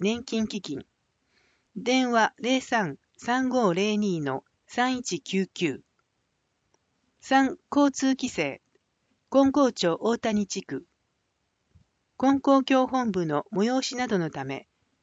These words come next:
交通規制が実施されます。十二月十日、十一日。駐車禁止日時。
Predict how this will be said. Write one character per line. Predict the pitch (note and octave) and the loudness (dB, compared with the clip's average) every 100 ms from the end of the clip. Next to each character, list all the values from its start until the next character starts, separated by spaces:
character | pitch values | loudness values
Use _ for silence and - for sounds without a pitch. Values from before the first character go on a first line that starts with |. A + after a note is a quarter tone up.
| _ - | _ 0
交 | C#4 | 0
通 | - C#4 | 2 0
規 | C4 C4+ | 0 -2
制 | A3+ F3+ | 0 -2
が | D3+ C#3+ - | -2 -6 -6
実 | F3 - | -8 -6
施 | |
さ | G#3 F3+ | -4 -2
れ | F3 | -2
ま | D#3 D#3+ | -2 -6
す。 | - - _ _ _ _ _ _ _ _ _ | -12 -20 _ _ _ _ _ _ _ _ _
十 | - C#4 | 0 4
二 | D4 C#4+ | 6 4
月 | C4+ B3+ | 0 -4
十 | - B3+ A#3 | 0 0 2
日、 | A3 G#3+ - - | 0 -2 -2 -8
十 | G3 A#3+ | -4 -4
一 | A3+ G#3+ | -4 -2
日。 | G3+ - E3+ - _ _ _ _ _ _ _ _ _ | -2 -4 -6 -8 _ _ _ _ _ _ _ _ _
駐 | - D4 | 0 2
車 | C#4+ C#4 | 4 0
禁 | - C4 | 2 0
止 | C4 - | 0 -4
日 | A#3 A3 E3+ | -4 -4 -6
時。 | C3+ - | -6 -10